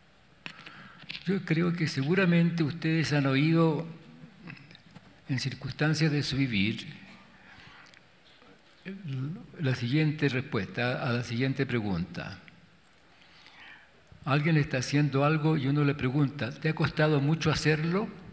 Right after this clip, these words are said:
¿Te cansaste mucho?" Y la respuesta es, "Sí, pero hacer esto es un juego para mí. Hacer esto es un juego para mí."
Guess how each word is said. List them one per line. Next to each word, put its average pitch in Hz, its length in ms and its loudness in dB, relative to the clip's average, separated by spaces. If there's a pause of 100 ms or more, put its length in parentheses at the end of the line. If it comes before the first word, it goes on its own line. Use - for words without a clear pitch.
(1500)
¿Te 135 100 0
cansaste 156 580 0
mucho?" 160 460 0 (960)
Y 135 60 -6
la 131 100 -2
respuesta 143 520 0
es, 165 200 -4
"Sí, 190 220 0
pero 139 360 0
hacer 151 300 2
esto 170 240 0
es 165 140 0
un 131 120 2
juego 160 360 2
para 127 180 -2
mí. 98 280 -6 (3000)
Hacer 156 400 2
esto 170 500 0
es 139 180 -4
un 127 100 -4
juego 156 520 -4
para 143 280 -6
mí." 98 300 -8